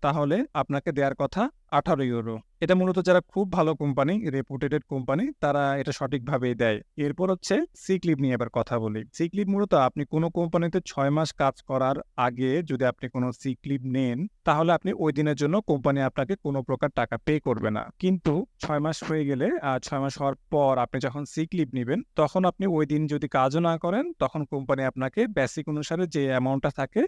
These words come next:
সেটা পে করে দেবে। এরপর হচ্ছে আপনাকে ক্যাজুয়াল লিভ নিয়ে কথা বলি, এটা খুবই গুরুত্বপূর্ণ, মনোযোগ দিয়ে শুনবেন। আর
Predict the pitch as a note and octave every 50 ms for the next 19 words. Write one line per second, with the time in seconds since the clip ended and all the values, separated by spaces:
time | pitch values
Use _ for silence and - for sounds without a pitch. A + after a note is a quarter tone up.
0 | - _ - - - C#3+ - B2 - - D3 C#3 - - A#2+ A#2 G#2 A#2 G#2+ B2+
1 | A#2+ B2 - - - _ _ _ - F3 E3+ F3 F#3+ F#3+ F#3 - G3 F#3 F#3 F#3+
2 | F#3+ F#3+ F#3 - F#3 F3 E3+ E3 F#3 F#3+ F#3+ F3 E3+ D3+ D#3 D3+ C#3+ C3+ - B2+
3 | - D#3 B2 C3+ F3 C4 D#4 A#3+ - F3 - F3 D#3+ D3 D3+ D3 C#3 - - C#3
4 | A#2+ B2 B2 B2 B2 B2+ C3 C3 B2+ A#2+ B2+ A2+ A2 A#2+ A2 - B2+ A#2+ A2 A2+
5 | A2+ - _ - D3 D3